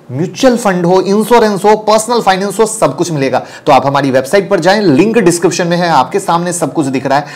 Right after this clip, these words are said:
तो जब जब आप इस पे क्लिक करेंगे, अंदर में आप एग्जाम दे सकते हैं, क्वेश्चन पूछे जाएंगे। बहुत ही यूनिक चीज़ करने की कोशिश की है और प्लीज इसको शेयर जरूर कीजिएगा जिससे सब सीख सकें। तो सबसे सही जवाब दिया है कोई हिंदी कहानियां नाइन करके हैं,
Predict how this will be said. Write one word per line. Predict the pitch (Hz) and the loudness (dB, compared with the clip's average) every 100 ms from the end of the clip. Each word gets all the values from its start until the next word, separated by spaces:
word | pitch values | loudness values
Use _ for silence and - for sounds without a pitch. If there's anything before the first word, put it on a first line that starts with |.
| - 139 | -10 -6
तो | |
जब | 123 180 | 0 0
जब | 180 190 | 2 2
आप | 190 180 | 2 0
इस | - | -2
पे | - | -4
क्लिक | - 226 240 | 0 -2 2
करेंगे, | 220 214 220 | 2 2 2
अंदर | - 160 156 175 | 0 0 0 -2
में | 170 | -2
आप | 160 143 | -2 -2
एग्जाम | 120 170 180 | 0 0 0
दे | 170 | -2
सकते | 170 - 175 | -2 -6 -6
हैं, | 170 175 | -6 -4
क्वेश्चन | 170 165 190 170 | -4 -4 -6 -6
पूछे | 170 175 | -4 -2
जाएंगे। | 170 175 190 | -4 -2 -2
बहुत | 165 139 185 180 208 190 | -2 0 2 4 2 2
ही | |
यूनिक | 170 175 170 | -2 -4 -4
चीज़ | 175 151 | -6 -2
करने | 170 160 | -2 -2
की | 156 | -4
कोशिश | 165 151 156 | -4 -4 -6
की | 175 | -2
है | 170 165 - - | -2 -4 -8 -4
और | 143 | -4
प्लीज | - 196 233 208 | -4 -2 0 0
इसको | - 202 | 0 -2
शेयर | - - 220 254 | -4 -2 4 4
जरूर | 202 202 185 151 | 4 2 2 2
कीजिएगा | 156 143 143 - - - | 0 0 0 -2 -6 -10
जिससे | 147 170 | -6 -4
सब | 170 220 170 | -2 -2 -2
सीख | - - | -6 -8
सकें। | 110 - - - - - - | -10 -12 -16 -14 -12 -12 -6
तो | 196 | -4
सबसे | - - 277 254 247 | -2 -2 -2 -4 -4
सही | 214 175 208 | -2 -4 -2
जवाब | 190 185 170 | 0 0 0
दिया | 165 165 | -2 -2
है | 170 180 | -2 -6
कोई | 175 170 175 185 | -2 -2 -2 -6
हिंदी | 170 170 185 226 | -4 -2 -4 -6
कहानियां | 233 170 160 165 190 170 | -2 -2 -2 -6 -6 -6
नाइन | 156 160 170 | -6 -6 -6
करके | 165 143 147 | -6 -4 -8
हैं, | 135 - | -8 -14